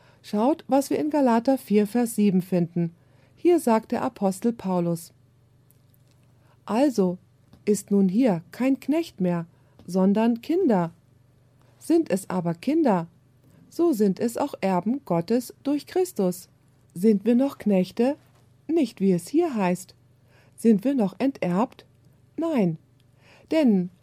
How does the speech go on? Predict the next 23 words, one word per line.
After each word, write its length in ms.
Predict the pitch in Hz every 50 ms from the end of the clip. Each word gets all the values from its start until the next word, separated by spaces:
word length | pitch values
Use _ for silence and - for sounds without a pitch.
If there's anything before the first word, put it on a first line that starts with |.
| _ _
wir 180 | - - 311 285
sind 220 | 220 233 214 190
durch 140 | 240 247 233 233
Jesus 320 | 190 202 202 220 240 233 -
Erben 440 | - 190 196 185 175 - 165 156 -
dessen, 500 | - 269 320 320 - 208 208 233 233 - _ _ _ _ _
was 260 | - 190 185 180 185 -
verloren 520 | - 214 214 214 254 311 359 392 381 349
gegangen 500 | - 233 196 - 208 202 196 185 180 170
war. 300 | 175 175 170 170 165 170 _ _ _ _ _ _ _ _ _ _ _ _ _ _ _ -
Nun, 440 | - 240 302 339 339 247 196 175 175 - _ _ _ _ _ -
wie 140 | 330 349 349
steht 300 | - - 226 226 233 233
es 140 | 285 294 -
um 160 | - 247 247
die 120 | 262 269
Verewigung 760 | - - 277 - - 294 330 330 233 220 190 196 185 190 190
der 140 | 247 240 240
Namen 380 | - 185 170 165 175 190 214 214
der 180 | 254 254 247
Toten? 500 | - - 190 185 185 185 - 220 254 269 - _ _ _ _ _ _ _ _ _ _ _ _ _ _ _ _ _
Wisst 380 | - 175 185 185 185 - - -
ihr, 240 | 240 262 277 277